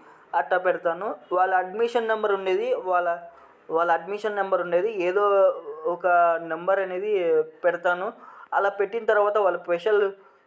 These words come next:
కోర్స్ దగ్గర, వాళ్ళ స్పెషల్ కోర్స్ దగ్గర నేను బిజినెస్ అని పెడతాను. బిజినెస్, బిజినెస్ అనలిస్ట్ అని చెప్పి ఒక కోర్స్ కూడా ఉంది. ఆ కోర్సు డీ-,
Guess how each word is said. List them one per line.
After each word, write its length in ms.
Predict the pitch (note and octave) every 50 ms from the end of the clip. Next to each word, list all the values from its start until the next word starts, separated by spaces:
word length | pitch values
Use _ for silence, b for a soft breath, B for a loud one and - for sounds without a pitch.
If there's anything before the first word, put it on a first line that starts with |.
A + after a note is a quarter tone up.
| b
కోర్స్ 320 | - F#3+ G3 G3+ G3 - G#3
దగ్గర, 440 | G3 F#3+ F3+ F3 F3+ F3+ G#3 B3+ D4+ - - - _ _ _ _ _ _ _ _ _ _ _ _ _ _ _ _ _ _ _ _ _ _ -
వాళ్ళ 400 | - D#3+ F3+ F#3 F#3+ F#3+ G3+ F#3+
స్పెషల్ 380 | G3 - - G3+ G3 F#3+ A3 G#3
కోర్స్ 300 | G#3 - G3+ G3 F#3+ F#3
దగ్గర 320 | F3+ F3+ F3 G3 A3 A#3
నేను 520 | A3 G#3 G3 F#3+ F#3+ F#3+ F#3+ F#3 F3+ F3+ F3+ - - _ _ _ _ _ _ _ _ - - _ - D#3
బిజినెస్ 640 | D#3 D3 D3 D#3 F#3 F3+ E3+ G3 G#3 A3+ G#3+ A3 A3
అని 200 | G3+ F#3+ F3+ F3
పెడతాను. 360 | E3+ D#3+ D#3+ E3 D#3+ E3 E3
బిజినెస్, 380 | E3 F3+ F#3 F3+ G3+ G#3 G3+ - - B B B B B B B -
బిజినెస్ 440 | E3 E3+ E3 G3 G3+ G#3 G#3 G#3 -
అనలిస్ట్ 580 | G3+ F#3+ F#3+ F#3 F#3 F3 F#3+ F#3 F3+ F3+ - F#3
అని 180 | F3 F3 E3+
చెప్పి 200 | F3 - - F#3+
ఒక 200 | F#3+ F3+ F3 F3
కోర్స్ 420 | E3 - - - E3+ F3 F3 F3 -
కూడా 240 | - F#3 F#3 F3
ఉంది. 280 | E3 D#3 D#3 D#3+ G3+ A3+
ఆ 180 | A3+ F#3 E3 E3
కోర్సు 680 | E3 - E3+ F3 F3+ F3+ F3+ F#3+ F#3 F3+ F3 E3+ E3
డీ-, 220 | D#3+ D#3 E3 E3